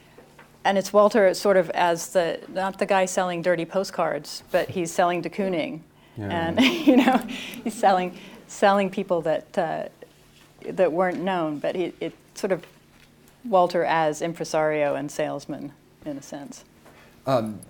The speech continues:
Speaker 2: what's kind of interesting about both Schwitters and Duchamp is that th-, these were not artists of Hop's generation.
Speaker 1: No.
Speaker 2: Um, these are
Speaker 1: No.
Speaker 2: artists that we typically associate with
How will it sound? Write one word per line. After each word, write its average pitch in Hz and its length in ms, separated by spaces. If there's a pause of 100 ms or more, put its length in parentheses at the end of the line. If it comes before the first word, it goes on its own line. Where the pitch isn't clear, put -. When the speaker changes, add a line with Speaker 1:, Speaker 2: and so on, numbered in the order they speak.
(120)
Speaker 2:
what's 170 260
kind 349 160
of - 60
interesting 180 400
about 98 420
both 127 180
Schwitters 117 460
and 101 300
Duchamp 120 500
is 92 200
that 104 380
th-, 147 160
these 190 220
were 160 80
not 117 160
artists 107 320
of 151 220
Hop's - 400
generation. 87 720 (520)
Speaker 1:
No. 175 160
Speaker 2:
Um, 95 460
these 131 220
are 127 40
Speaker 1:
No. 107 40
Speaker 2:
artists 107 280
that 110 80
we 104 120
typically 107 380
associate 92 600
with 85 360